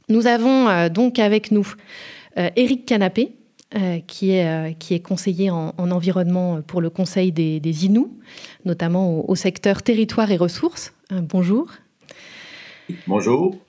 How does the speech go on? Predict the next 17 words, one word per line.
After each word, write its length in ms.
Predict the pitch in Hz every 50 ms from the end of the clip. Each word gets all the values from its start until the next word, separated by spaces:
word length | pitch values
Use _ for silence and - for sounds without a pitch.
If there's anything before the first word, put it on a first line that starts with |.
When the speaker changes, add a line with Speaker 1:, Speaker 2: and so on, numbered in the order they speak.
| _ _ _ _ _ _ _ _ _ _ _ _ _ - -
Speaker 1:
Nous 200 | 233 220 214 226
avons, 360 | 226 226 196 233 254 254 240
euh, 80 | 190 185 -
Adélard 480 | - 247 233 220 254 240 262 269 254 226
Benjamin, 460 | 220 233 226 202 226 214 220 247 349 - - - _ - -
qui 260 | - - - 208 214 214
est, 80 | 196
euh, 220 | 185 180 175 180 175
coordonnateur 960 | 175 - 254 240 240 240 208 233 233 220 214 214 214 233 233 240 233 214 190
de, 300 | 165 175 175 165 165 170
de 80 | 165 175
projets, 480 | 175 - - 220 202 196 214 214 214
euh, 100 | 190 170
dans 140 | 160 175 170
la 100 | 175 175
même 160 | 196 208 226
institution. 640 | 220 214 214 - - 196 - - 196 - - 294 381